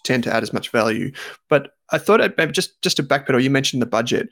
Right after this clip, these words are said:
and you have the spreadsheet available. I saw it was available in that email that you sent out to your subscribers. Um, did you,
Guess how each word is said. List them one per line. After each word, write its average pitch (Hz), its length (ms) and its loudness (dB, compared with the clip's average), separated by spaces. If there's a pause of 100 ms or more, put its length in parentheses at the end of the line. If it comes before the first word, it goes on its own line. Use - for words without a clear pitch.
(220)
and 143 200 2
you 180 160 4
have 165 160 0
the 139 80 2
spreadsheet 127 440 0
available. 113 440 0
I 123 80 2
saw 135 320 2
it - 160 -2
was 139 100 -8
available 113 380 0
in 113 60 0
that 107 140 -4
email 117 300 0
that 110 100 0
you 113 60 -4
sent 117 300 -2
out - 160 -2
to 120 80 -4
your 110 80 -2
subscribers. 113 800 -4 (460)
Um, 147 480 0 (680)
did 160 220 0
you, 220 160 4